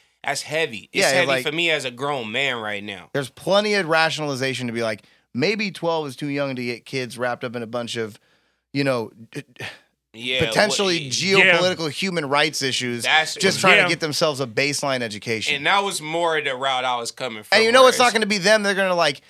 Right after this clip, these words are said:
Speaker 2: it's not their fault one way or the other. It's gonna be their parents making, most likely, you know, in a negative way, piss poor decisions for them that they have no control
Speaker 1: And
Speaker 2: over.
Speaker 1: again, this said, it's,
Speaker 2: So that's
Speaker 1: it's,
Speaker 2: sketch,
Speaker 1: it's
Speaker 2: you know?
Speaker 1: strictly said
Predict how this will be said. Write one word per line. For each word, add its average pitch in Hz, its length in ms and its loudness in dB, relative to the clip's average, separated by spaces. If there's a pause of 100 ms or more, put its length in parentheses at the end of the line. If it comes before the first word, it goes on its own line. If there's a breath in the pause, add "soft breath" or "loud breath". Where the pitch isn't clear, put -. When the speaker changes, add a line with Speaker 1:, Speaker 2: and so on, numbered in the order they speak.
(120)
Speaker 2:
it's - 100 -4
not 175 140 2
their 156 200 4
fault 170 500 0
one 175 220 0
way 185 120 0
or 185 60 0
the 175 120 0
other. 196 180 0
It's 131 100 -6
gonna 202 140 -2
be 190 80 -2
their 151 140 -2
parents 160 400 -4
making, 143 340 -4 (320)
most 175 340 0
likely, 143 420 2
you 135 120 -4
know, 127 120 0
in 131 140 -4
a 117 140 -2
negative 127 380 -4
way, 117 180 -2
piss 175 300 -6
poor 175 180 -6
decisions 151 420 -6
for 156 140 -6
them 165 220 -4
that 135 80 -6
they 151 100 0
have 160 100 0
no 165 120 -8
control 156 240 -2
Speaker 1:
And 151 100 0
Speaker 2:
over. 120 60 -2
Speaker 1:
again, 143 300 0
this 147 200 -2
said, 165 260 -2
it's, 139 140 -4
Speaker 2:
So 160 60 2
that's 190 200 2
Speaker 1:
it's, 160 80 2
Speaker 2:
sketch, 208 220 4
Speaker 1:
it's 165 80 2
Speaker 2:
you 131 80 2
know? 135 120 2
Speaker 1:
strictly 170 340 0
said 160 400 -2